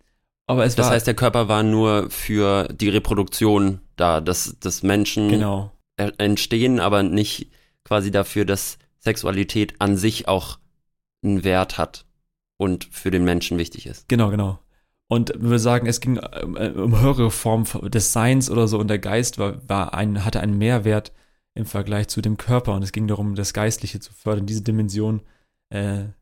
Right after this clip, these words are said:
Speaker 1: da so rein wie möglich zu leben. Das hat auch viel mit rein und unrein zu tun.
Speaker 2: Mhm.
Speaker 1: Es kam darauf hin, dann wurde, wurde Körperlichkeit, es wurde eine Leibfeindlichkeit,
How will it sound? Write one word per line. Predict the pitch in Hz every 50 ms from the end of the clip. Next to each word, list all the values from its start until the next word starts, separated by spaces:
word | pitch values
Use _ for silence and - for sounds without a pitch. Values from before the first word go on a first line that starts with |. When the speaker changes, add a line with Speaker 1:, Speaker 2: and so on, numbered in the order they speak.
| _ _
Speaker 1:
da | - 107 113
so | 110 113
rein | 98 107 110 135 147 143 120
wie | 120
möglich | 110 113 117 123 120 - 110 -
zu | - -
leben. | 95 101 95 98
Das | 95 -
hat | 101 -
auch | 107
viel | - - 110
mit | 104 101 101 98
rein | 107 113 117 117
und | 107 101
unrein | - - 117 120 117 113 113 110
zu | - -
tun. | - - - 117 117 117 117 - _ _
Speaker 2:
Mhm. | - 98 98 92 92 95 104
Speaker 1:
Es | 110 101 95 - -
kam | - 120 120 120
darauf | 117 113 107 -
hin, | 127 120 113
dann | 113 110 110 104 107
wurde, | 113 113 110 110 - - 101
wurde | 110 110 107 101 101
Körperlichkeit, | - - 131 131 127 127 113 113 110 - - - - 107 110 110 110 -
es | - 107 101 -
wurde | 110 104 107 101 101 - -
eine | 101 98 101
Leibfeindlichkeit, | 98 104 117 143 143 - - 131 123 - - 110 - - 113 110 107 -